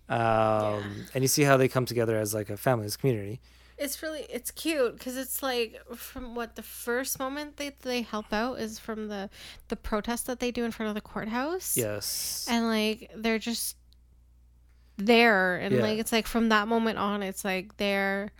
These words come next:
Speaker 1: Yeah.
Speaker 2: they're family and, like, you can rely on them and then
Speaker 1: Yeah.
Speaker 2: you can turn to them if you have an issue.
Speaker 1: Yeah.
Speaker 2: And, like, it even brought the building tenants closer together because what they, before they weren't as close.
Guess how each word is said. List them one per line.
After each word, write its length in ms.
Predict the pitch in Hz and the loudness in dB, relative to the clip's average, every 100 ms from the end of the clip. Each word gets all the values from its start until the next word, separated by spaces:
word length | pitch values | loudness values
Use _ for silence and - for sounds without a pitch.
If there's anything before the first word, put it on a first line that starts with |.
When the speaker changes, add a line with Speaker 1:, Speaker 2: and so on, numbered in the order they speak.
| - - | -12 -2
Speaker 1:
Yeah. 260 | 120 107 - | -2 0 0
Speaker 2:
they're 120 | 220 | 0
family 540 | - 220 214 214 240 | 2 2 2 0 0
and, 100 | 240 | 0
like, 160 | 214 202 | -2 -4
you 60 | 196 | -4
can 140 | 208 | -2
rely 300 | 196 180 175 | -2 -2 -2
on 160 | 180 220 | -2 -2
them 160 | 262 | -4
and 120 | 240 196 | -2 -2
then 120 | 190 | -2
Speaker 1:
Yeah. 60 | |
Speaker 2:
you 80 | 190 | -2
can 140 | 196 190 | -6 -6
turn 240 | - 185 | -6 -6
to 80 | 202 | -4
them 160 | 214 220 | -4 -4
if 160 | 214 | -4
you 80 | 202 | -4
have 120 | 196 | -6
an 100 | 196 | -6
issue. 540 | 185 - 233 302 381 381 - - - - - - - - - - | -8 -6 -4 -2 -4 -6 -14 -20 -20 -20 -20 -20 -20 -20 -20 -2
Speaker 1:
Yeah. 120 | 127 | 2
Speaker 2:
And, 100 | 233 | 4
like, 240 | 233 220 - - | 2 0 -4 0
it 140 | 233 220 - | 0 0 -8
even 380 | 254 240 277 269 | -4 0 2 2
brought 500 | 240 214 202 202 185 - - _ | 4 6 6 4 0 -8 -20 _
the 120 | 220 | -6
building 500 | 196 254 233 220 220 | 2 6 6 4 0
tenants 540 | 214 220 226 180 - - | 0 -2 -2 0 -2 -2
closer 360 | - 214 - | -4 -6 -4
together 400 | 190 185 175 - | -6 -6 -4 -4
because 280 | 190 - 226 | -6 -4 0
what 160 | 220 196 | 0 0
they, 80 | 196 | -4
before 440 | 202 - 233 233 | -4 0 4 4
they 120 | 220 | 2
weren't 360 | 202 202 196 - | 0 0 -2 -4
as 160 | 202 - | -6 -6
close. 800 | - 214 170 180 254 - - | 0 2 2 0 0 0 -2